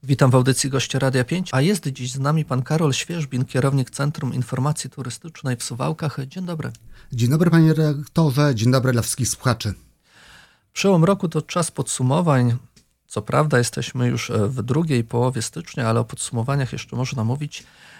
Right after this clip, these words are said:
Speaker 1: E, jaki był zatem, e, miniony sezon turystyczny na Suwalszczyźnie?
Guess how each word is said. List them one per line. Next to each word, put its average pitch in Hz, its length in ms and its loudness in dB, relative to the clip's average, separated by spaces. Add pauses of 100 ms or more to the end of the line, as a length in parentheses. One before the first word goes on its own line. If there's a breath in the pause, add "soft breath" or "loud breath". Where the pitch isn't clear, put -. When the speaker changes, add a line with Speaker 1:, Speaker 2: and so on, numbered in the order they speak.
Speaker 1:
E, 113 180 2
jaki 143 300 0
był 123 160 -2
zatem, 117 420 -4
e, 110 300 -4
miniony 117 360 0
sezon 107 460 -6 (100)
turystyczny 127 720 -4
na 120 140 0
Suwalszczyźnie? 127 1120 -4